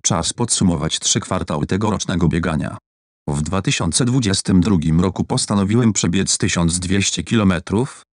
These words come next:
czyli średnio sto kilometrów miesięcznie.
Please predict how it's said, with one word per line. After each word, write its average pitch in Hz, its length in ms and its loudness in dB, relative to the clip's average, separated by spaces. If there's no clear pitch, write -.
czyli 117 240 4
średnio 98 360 0
sto 127 200 0
kilometrów 95 560 0
miesięcznie. 85 640 -2